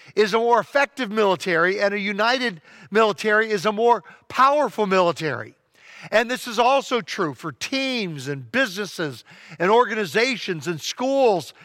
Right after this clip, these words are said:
and churches and nations. Uh, a member of our daughter Abby's and son-in-law Kenny's, uh, Bible study in Washington, D C, he just retired, uh, as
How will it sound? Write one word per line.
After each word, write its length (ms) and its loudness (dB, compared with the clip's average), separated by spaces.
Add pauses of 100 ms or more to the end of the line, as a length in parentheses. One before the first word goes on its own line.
(180)
and 220 2
churches 640 -2
and 260 0
nations. 640 -2 (500)
Uh, 180 4
a 40 2
member 400 2
of 80 0
our 180 4
daughter 380 2
Abby's 580 0
and 140 -8
son-in-law 520 0
Kenny's, 520 -4
uh, 140 4
Bible 420 2
study 340 0
in 120 -2
Washington, 420 0
D 200 -4
C, 440 0 (440)
he 180 -2
just 320 -2
retired, 800 0
uh, 320 2
as 340 -2